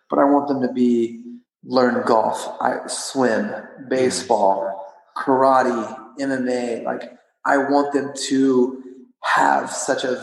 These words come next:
Speaker 1: vast amount of experiences and culture that they really can say, like, "Man, this is what I truly enjoy," versus,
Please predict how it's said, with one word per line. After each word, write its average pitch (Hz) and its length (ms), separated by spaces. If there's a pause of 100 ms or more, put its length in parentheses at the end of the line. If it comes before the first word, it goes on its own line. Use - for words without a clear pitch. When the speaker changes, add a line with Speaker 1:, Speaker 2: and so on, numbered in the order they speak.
Speaker 1:
vast 123 680 (560)
amount 131 320
of 123 100
experiences 131 960 (140)
and 120 200
culture 170 840 (1040)
that - 320 (500)
they 131 280
really 127 480
can 120 220
say, 117 300
like, - 340
"Man, 117 260
this 123 180
is 135 80
what 123 160
I 113 100
truly 110 540
enjoy," 104 520 (600)
versus, 120 880